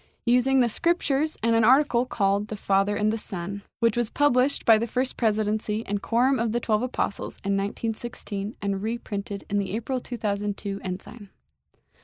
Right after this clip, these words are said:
We already knew that Christ is the Son because he is the Son of God. We learned he is called the Father for at least three reasons.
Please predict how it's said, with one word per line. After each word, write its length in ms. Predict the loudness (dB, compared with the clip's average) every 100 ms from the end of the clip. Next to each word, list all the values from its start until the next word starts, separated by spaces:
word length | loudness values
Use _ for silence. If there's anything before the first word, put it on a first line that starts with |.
| _ _ _
We 100 | 0
already 400 | 6 6 8 8
knew 240 | 8 8 4
that 140 | 0
Christ 400 | 0 0 0 -2
is 100 | -4
the 80 | -2
Son 360 | -2 0 2 0
because 420 | -2 -2 -2 -2
he 160 | -2
is 100 | -2
the 80 | -2
Son 240 | -2 0 0
of 140 | 0
God. 340 | -2 -2 -2 -10 _ _ _ _ _
We 140 | 0
learned 560 | 2 6 6 4 2 -2
he 260 | -2 2 4
is 140 | 2
called 320 | -2 0 0
the 60 | 0
Father 480 | 0 0 2 -2 -4
for 180 | -4 0
at 80 |
least 300 | 0 -2 -6
three 340 | -6 0 0 2
reasons. 640 | 2 0 -2 -8 -10 -12